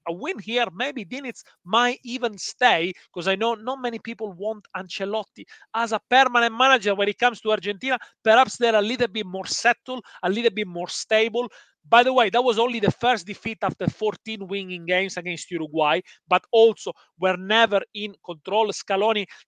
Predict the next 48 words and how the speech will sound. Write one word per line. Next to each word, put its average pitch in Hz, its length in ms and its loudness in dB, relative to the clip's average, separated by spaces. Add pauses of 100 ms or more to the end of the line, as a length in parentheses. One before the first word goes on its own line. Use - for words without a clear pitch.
did 254 140 -2
a 320 80 8
bit 262 160 -2
of 262 160 0
turnover, 226 560 -2 (260)
uh, 180 200 2
rested 240 420 -2 (160)
Di 185 80 -12
Maria 196 460 -2
and 226 180 -4
Martinez 208 720 -8
initially. 175 480 -8
I 160 80 -10
think 180 200 -10
he's 151 100 -10
gonna 160 200 -8
play 170 300 -2 (300)
this 233 240 -2
one. 233 240 0 (340)
Mm, 180 460 -14 (100)
the 214 100 4
defense, 202 440 2
the 165 100 -4
back 180 220 4
line 196 200 6
of 180 100 2
Argentina 180 500 0
with 185 100 -6
Otamendi 196 640 -2
and 170 80 -4
Romero 196 520 -2 (360)
has - 140 -20
never 226 400 4
convinced 214 440 -6
me, 247 80 -16 (140)
but 160 140 -10 (140)
you 190 80 -18
need 175 120 -12
to 190 80 -20
give 180 140 -4
them 175 100 -6
credit. 180 320 -2
It's - 140 -16
pretty 202 240 -2
much 180 240 0
the 165 80 -8
same 196 240 -4
eleven 175 320 0